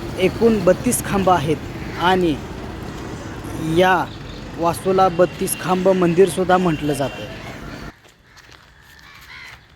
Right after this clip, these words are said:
या खांबांची रचना देखील हेमाडपंथी शैलीची आहे. बत्तीस खांब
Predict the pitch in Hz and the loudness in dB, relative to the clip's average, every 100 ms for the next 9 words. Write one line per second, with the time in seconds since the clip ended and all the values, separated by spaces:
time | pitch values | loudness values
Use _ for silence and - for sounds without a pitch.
0 | _ - - - - - - - - - | _ -20 -20 -20 -20 -20 -20 -20 -20 -20
1 | - - - - - - - - _ - | -20 -20 -20 -20 -20 -20 -20 -20 _ -14
2 | - 165 180 165 170 170 175 170 - 175 | -2 4 4 2 -2 0 2 0 -2 -2
3 | 147 - - 156 175 - 175 180 175 165 | -2 -4 -6 2 2 2 0 2 2 2
4 | 190 180 131 113 - - - - - - | 2 2 2 -6 -10 -12 -12 -12 -8 -2
5 | 160 175 185 165 196 165 175 190 - - | 2 4 4 4 2 0 -2 -4 -6 -10
6 | - - 180 147 160 - 175 127 117 107 | -8 -2 0 2 0 0 0 0 -4 -8
7 | - - - - - - - - - - | -10 -10 -10 -10 -10 -10 -10 -10 -10 -8
8 | - - - - - 147 143 - 160 - | -8 -6 -6 -8 -4 0 0 0 -2 -2
9 | - 156 156 | -2 0 2